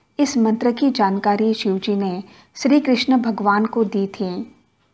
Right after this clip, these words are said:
और महाभारत के महाभयंकर युद्ध प्रारंभ होने के पूर्व श्री कृष्ण भगवान ने इस मंत्र की जानकारी अर्जुन को दी थी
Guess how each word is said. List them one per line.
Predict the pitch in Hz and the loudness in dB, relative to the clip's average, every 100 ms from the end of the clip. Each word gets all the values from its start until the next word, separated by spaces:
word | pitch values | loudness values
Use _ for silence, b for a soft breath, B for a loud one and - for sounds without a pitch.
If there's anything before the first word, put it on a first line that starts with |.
| _ _ _ _ _ | _ _ _ _ _
और | 208 208 | -2 0
महाभारत | 202 185 196 190 196 196 196 - | -2 -2 -2 -2 -2 -2 -4 -2
के | 196 | -2
महाभयंकर | 190 202 196 - 214 196 196 202 196 | -2 -2 -2 -2 -4 -2 0 -2 -2
युद्ध | 196 190 - | -2 -4 -4
प्रारंभ | 196 196 185 190 196 202 | -4 -2 0 0 -2 -2
होने | 190 190 196 202 | -2 -2 -2 -2
के | 202 202 | 2 0
पूर्व | 208 208 208 214 185 - B B B - | 4 4 4 2 0 -4 B B B -8
श्री | - 302 330 | 2 4 4
कृष्ण | 311 294 285 294 | 4 2 4 4
भगवान | 254 208 220 226 240 | 2 2 4 4 4
ने | 247 262 | 4 2
इस | 262 226 214 | 2 0 0
मंत्र | 220 202 196 208 | 0 0 -2 -2
की | - 226 | 0 -2
जानकारी | 214 190 196 208 208 202 208 B B B 220 | 0 -2 0 0 2 0 -4 B B B -6
अर्जुन | 233 - 247 | -6 -2 -4
को | 233 226 | -2 -4
दी | 190 202 | -4 -6
थी | 202 208 185 233 | -4 -6 -6 -8